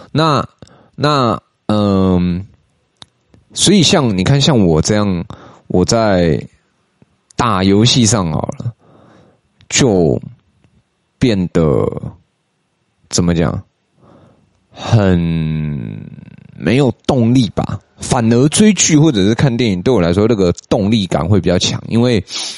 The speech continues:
虽然，虽然看过啊，我也看没看过的，好不好？就是你，我不知道欸，我，我觉得我自己有时候会这样，就是因为我不看韩剧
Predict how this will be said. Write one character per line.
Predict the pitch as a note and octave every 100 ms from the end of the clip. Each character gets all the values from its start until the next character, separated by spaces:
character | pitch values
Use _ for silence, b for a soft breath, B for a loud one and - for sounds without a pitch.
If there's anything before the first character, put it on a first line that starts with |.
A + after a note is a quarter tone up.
| B B B B B B
虽 | - - F3
然， | E3+ F#2+ F#2
虽 | - C3 B2
然 | A2 D#2+ E2
看 | - A2 E2
过 | - A#1 - - -
啊， | D#2+
我 | E2 A2
也 | G2
看 | G#2 F#2+
没 | D#2
看 | E2+ E2
过 | D#2
的， | B1+ -
好 | F2+
不 |
好？ | E2+ A1 - - _
就 | G#2+
是 | F#2+ G2+ D#2+ - B B B B B
你， | G2+ G#2 - - _ _ _ _ _
我 | -
不 | G#2+
知 | D#3
道 | F#3+ D#3+
欸， | F2+ D#2 E2 _
我， | - G2+
我 | A#2 A#2+
觉 | B2+
得 |
我 | E3
自 | A#2
己 | D3 A2
有 | F2
时 | E2+
候 | F#2
会 | F#2
这 | F#2
样， | F2
就 | C3
是 | D3 D#3
因 |
为 | E3+
我 | E3+ G2+ E2+ -
不 | G2+ G2 -
看 | C#3 E3+ G2+ D#2+
韩 | G#2 F2+ F2+ G2+
剧 | A#2 D3 F#2+ G2+